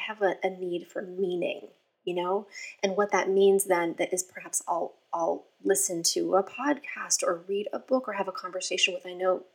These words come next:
I know with someone who's all, a meaning junkie, you know? Like, what is, what are you learning? What's the thing that's revealing itself to you? And it's a kind of food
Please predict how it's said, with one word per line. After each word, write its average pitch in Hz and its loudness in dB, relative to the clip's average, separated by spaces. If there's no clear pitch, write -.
I 190 -2
know 175 0
with 165 -4
someone 175 -2
who's 175 0
all, 165 0
a 196 -2
meaning 208 4
junkie, 156 -4
you 170 -2
know? 180 0
Like, - -4
what - -2
is, 208 -8
what 220 0
are 240 -4
you 233 0
learning? 196 4
What's - -2
the - -12
thing 214 4
that's 196 4
revealing 202 4
itself - -2
to - -14
you? 202 -6
And 196 2
it's 202 0
a 202 0
kind 190 -2
of 180 0
food - -6